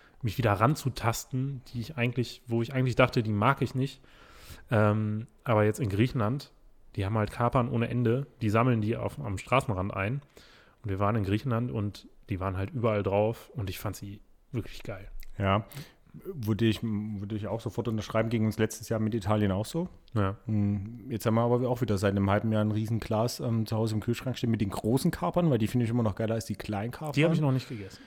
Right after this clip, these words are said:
Speaker 2: Ähm, und irgendwie komme ich in Deutschland nicht an diese Kapern so ran. Ich finde, die in den südlichen Ländern sind
Speaker 1: Ja.
Speaker 2: immer ein bisschen, die sind nicht so sauer eingelegt.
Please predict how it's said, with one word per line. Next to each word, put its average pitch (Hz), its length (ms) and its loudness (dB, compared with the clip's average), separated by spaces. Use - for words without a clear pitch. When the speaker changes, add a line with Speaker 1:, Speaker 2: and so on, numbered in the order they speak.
Speaker 2:
Ähm, 117 520 4
und 110 180 -4
irgendwie 156 480 0
komme 147 300 6
ich - 220 -2
in 117 140 4
Deutschland 127 500 2
nicht 143 200 -2
an 139 160 0
diese 131 220 -2
Kapern 139 380 0
so 135 80 -2
ran. 131 220 0
Ich 104 80 -2
finde, 117 180 0
die 110 180 0
in 110 100 2
den 104 140 4
südlichen 113 460 0
Ländern 107 260 4
sind 120 160 -2
Speaker 1:
Ja. 110 60 2
Speaker 2:
immer 127 100 6
ein 120 60 2
bisschen, 127 300 0
die 110 80 0
sind 127 140 2
nicht 127 140 2
so 123 100 -2
sauer 113 300 4
eingelegt. 92 480 -2